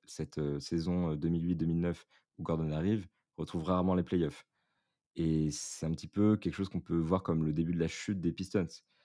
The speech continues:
Un peu le début de la fin. Et ces saisons-là, c'est le, vraiment le déclin, et on est encore aujourd'hui un peu là-dedans. Et du coup, après ces, ces deux saisons, pendant lesquelles il met quelques petites performances,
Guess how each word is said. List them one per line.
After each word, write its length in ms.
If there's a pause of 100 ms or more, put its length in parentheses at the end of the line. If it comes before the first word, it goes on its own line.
(520)
Un 160
peu 200
le 280
début 240
de 60
la 100
fin. 220 (420)
Et 260
ces 140
saisons-là, 560
c'est 200
le, 340
vraiment 320
le 60
déclin, 360
et 60
on 140
est 40
encore 240
aujourd'hui 240
un 60
peu 120
là-dedans. 360 (760)
Et 400
du 100
coup, 100
après 180
ces, 440 (480)
ces 200
deux 100
saisons, 520
pendant 180
lesquelles 260
il 60
met 100
quelques 220
petites 180
performances, 580